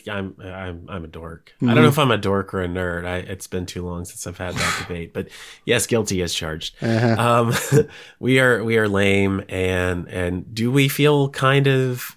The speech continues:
Speaker 1: dirty and terrible about it? Y-, yes, yes, we do.
Speaker 2: Mm-hmm.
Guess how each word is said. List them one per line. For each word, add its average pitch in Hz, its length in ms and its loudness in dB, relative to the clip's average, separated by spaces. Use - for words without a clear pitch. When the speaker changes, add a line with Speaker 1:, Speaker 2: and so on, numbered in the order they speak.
Speaker 1:
dirty 127 460 2
and 123 100 0
terrible 131 380 2
about 90 260 0
it? 87 260 -6
Y-, 104 200 -10
yes, 117 480 -2
yes, 104 200 -4
we 110 120 -6
do. 107 180 -4
Speaker 2:
Mm-hmm. 120 300 4